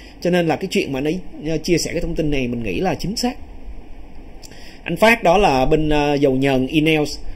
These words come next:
đồng thời anh ấy là đối tác, ờ, là cổ đông cùng với Công Phượng, ờ, mở cái whey protein đó, cái loại mà dinh dưỡng, ờ, thực phẩm dinh dưỡng mà dành cho các vận động viên. Hầu như bây giờ các cầu thủ của bóng đá Việt Nam mình đều sử dụng các cái,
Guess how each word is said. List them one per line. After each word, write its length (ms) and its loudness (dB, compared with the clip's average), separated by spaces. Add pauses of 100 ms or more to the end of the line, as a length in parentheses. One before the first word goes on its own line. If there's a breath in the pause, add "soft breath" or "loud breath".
(100)
đồng 180 0
thời 200 6
anh 120 2
ấy 160 2
là 420 2
đối 200 2
tác, 480 0
ờ, 160 -2
là 280 2 (120)
cổ 220 2
đông 240 6 (260)
cùng 200 2
với 140 2
Công 240 4
Phượng, 300 2 (320)
ờ, 120 -2
mở 340 -2
cái 220 2 (720 loud breath)
whey 320 8
protein 560 2
đó, 120 0
cái 100 0
loại 240 -2
mà 200 0
dinh 220 4
dưỡng, 300 4 (340)
ờ, 260 -4 (400)
thực 180 2
phẩm 220 0
dinh 140 0
dưỡng 300 4
mà 260 0
dành 320 2
cho 240 2
các 280 0
vận 140 2
động 140 -2
viên. 180 2 (280 loud breath)
Hầu 160 4
như 120 4
bây 100 6
giờ 260 8
các 140 0
cầu 120 0
thủ 280 -2
của 60 -2
bóng 160 0
đá 80 2
Việt 140 0
Nam 200 0
mình 120 0
đều 140 2
sử 180 -4
dụng 140 4 (100)
các 140 -4
cái, 240 0